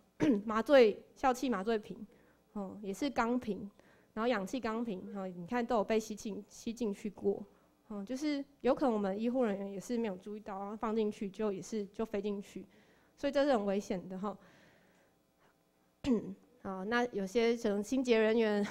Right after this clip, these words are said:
吸尘器也被吸上去啊，或者是这个静脉注射器，只要有金属物都会被吸上去哈，就是无一幸免，就是因为这是很强的磁场。好，好，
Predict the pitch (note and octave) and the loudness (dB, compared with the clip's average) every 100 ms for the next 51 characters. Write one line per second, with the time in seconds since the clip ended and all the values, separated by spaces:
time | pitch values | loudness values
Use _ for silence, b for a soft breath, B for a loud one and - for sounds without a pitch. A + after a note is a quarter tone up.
0 | B - B3+ A3+ G3+ B3+ G3 G#3+ G#3+ A3 | B -8 0 2 2 0 2 2 0 0
1 | G3+ F#3+ G#3 F3+ F3+ F#3 A3 G#3 B3 A#3 | 0 0 0 -2 -6 0 0 2 0 0
2 | A#3 G#3+ G#3 A3 G#3+ G3+ G3 G#3 F#3+ - | 2 0 0 0 0 -2 -2 -2 -4 -6
3 | G3 - B3 D#4+ C4+ G3+ G3 C4+ C#4+ A#3 | -10 0 6 8 8 6 2 -2 -2 0
4 | G3+ A#3+ F#3+ A3 A3 A#3 A3 A3 G#3 G#3+ | 0 0 0 0 0 0 0 -2 -4 -4
5 | F#3+ - G3+ F#3+ G3 F3+ b b b b | -6 -8 -8 -6 -6 -8 b b b b
6 | _ - A3+ A3 F#3+ F#3+ G#3 A3 G#3+ A#3+ | _ -4 0 0 -2 -4 -4 -6 -4 -2
7 | F3+ F#3 F3 F3+ B3 C4+ C4+ C#4 C4 C4+ | -2 -4 -6 2 2 4 4 4 4 2
8 | G#3 F#3 G3 F#3+ G3 - G3 - G3 F#3+ | 0 -2 -6 -8 -8 -8 -8 -4 -6 -6
9 | b b b b - E3+ F#3+ b b b | b b b b -20 -18 -20 b b b
10 | b b b - - | b b b -20 -20